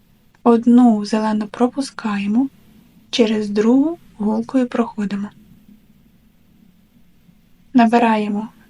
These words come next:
три зелені і проходимо через останню зелену. Таким чином утворюємо листок. Так, один листок ми зробили з вами разом, другий ви робите самостійно. Набираєте п'ять зелених,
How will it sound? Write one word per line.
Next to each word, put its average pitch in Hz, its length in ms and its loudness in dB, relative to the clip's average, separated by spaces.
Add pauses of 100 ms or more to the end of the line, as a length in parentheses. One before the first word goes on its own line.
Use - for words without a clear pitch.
(140)
три 233 460 0
зелені 226 680 0 (600)
і 262 120 6
проходимо 240 760 0 (140)
через 240 420 0
останню 220 800 -2 (140)
зелену. 208 480 -2 (760)
Таким 240 360 2
чином 339 420 2
утворюємо 226 640 0
листок. 226 460 -6 (720)
Так, 247 480 0 (480)
один 269 380 2
листок 247 340 0
ми 226 140 4
зробили 226 500 0
з - 100 -8
вами 220 280 -2
разом, 233 640 -2 (480)
другий 254 680 0 (800)
ви 240 120 4
робите 269 380 0
самостійно. 214 720 -2
Набираєте 226 600 0
п'ять 220 480 -2
зелених, 208 600 -2